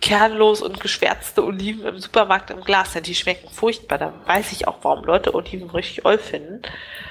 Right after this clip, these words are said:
Und ich war jetzt in Spanien und hab da in der Tapas-Bar grüne Oliven mit Kern gegessen. Die waren so richtig, weiß ich nicht,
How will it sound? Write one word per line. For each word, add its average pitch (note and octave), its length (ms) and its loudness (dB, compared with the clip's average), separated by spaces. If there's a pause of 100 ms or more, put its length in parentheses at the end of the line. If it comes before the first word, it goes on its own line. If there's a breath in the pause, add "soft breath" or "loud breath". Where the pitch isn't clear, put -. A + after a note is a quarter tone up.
(260 loud breath)
Und F#3+ 80 -10
ich - 80 -6
war F#3+ 80 2
jetzt - 120 -6
in - 80 -8
Spanien F#3 460 2
und F3+ 120 -2
hab F#3 140 -6
da F3+ 280 4
in - 120 2
der F3 100 2
Tapas-Bar G3 800 2
grüne B3 380 2
Oliven F#3 480 2
mit F#3 180 -4
Kern G3 380 2
gegessen. - 400 -2
Die G3 60 -4
waren F3+ 200 4
so F3+ 80 2
richtig, G#3 580 0 (1120)
weiß F#3 160 -6
ich - 120 -10
nicht, - 240 -8